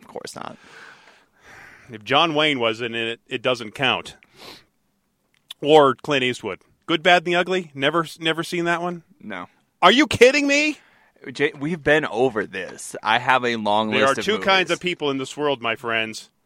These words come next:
Speaker 2: Those with loaded guns and those who dig. You dig.
Speaker 1: You need to replace that one in the edit room with the actual quote from the movie.
Speaker 2: Will I get sued for that?
Speaker 1: No.
Speaker 2: Okay.
Speaker 1: It's six seconds. Fair use.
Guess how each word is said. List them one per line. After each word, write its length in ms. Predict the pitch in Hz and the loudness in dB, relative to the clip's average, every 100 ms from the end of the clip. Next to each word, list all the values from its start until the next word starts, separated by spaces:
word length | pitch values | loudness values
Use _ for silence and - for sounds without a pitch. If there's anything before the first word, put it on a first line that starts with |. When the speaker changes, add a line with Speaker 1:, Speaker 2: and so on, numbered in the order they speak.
| _ _ _ | _ _ _
Speaker 2:
Those 320 | 113 143 156 | -2 0 0
with 160 | 156 135 | -8 -2
loaded 320 | 147 151 131 | 0 0 0
guns 540 | 143 151 170 165 - _ _ _ _ | 2 2 -2 -10 -18 _ _ _ _
and 160 | 110 104 | -14 -6
those 220 | 117 127 | -6 -6
who 100 | 135 | -10
dig. 400 | 120 117 98 85 _ _ _ _ | -6 -4 -4 -8 _ _ _ _
You 400 | 117 147 110 87 _ _ _ _ _ _ _ | -4 -2 -2 -8 _ _ _ _ _ _ _
dig. 360 | 110 104 90 _ _ _ _ _ - | -8 -8 -8 _ _ _ _ _ -12
Speaker 1:
You 140 | 120 | -10
need 140 | 160 139 | -8 -2
to 80 | |
replace 400 | 110 101 127 117 | -2 0 0 0
that 260 | 113 98 - | 0 -4 -4
one 160 | 101 - | -12 -10
in 140 | 104 | -8
the 120 | 98 | -4
edit 220 | 101 98 - | -4 -4 -6
room 300 | 92 64 60 | -8 -8 -12
with 180 | 98 - | -16 -8
the 120 | 110 | -4
actual 380 | 98 101 - - | -4 -6 -12 -18
quote 380 | - 104 80 - | -10 -8 -8 -10
from 260 | - 64 | -16 -16
the 60 | 58 | -14
movie. 400 | - 64 - - - _ - | -14 -14 -14 -18 -20 _ -14
Speaker 2:
Will 140 | 120 131 | 0 2
I 100 | 123 | 2
get 160 | 120 | -2
sued 240 | - 135 131 | -6 -8 -4
for 100 | 139 | -4
that? 220 | 143 147 - | -4 -8 -10
Speaker 1:
No. 220 | 107 90 90 - | -6 -6 -8 -18
Speaker 2:
Okay. 180 | 107 - | -14 -10
Speaker 1:
It's 80 | - | -8
six 240 | - - | -8 -8
seconds. 320 | - - - | -10 -12 -18
Fair 180 | - 107 | -6 -6
use. 280 | 78 78 | -6 -10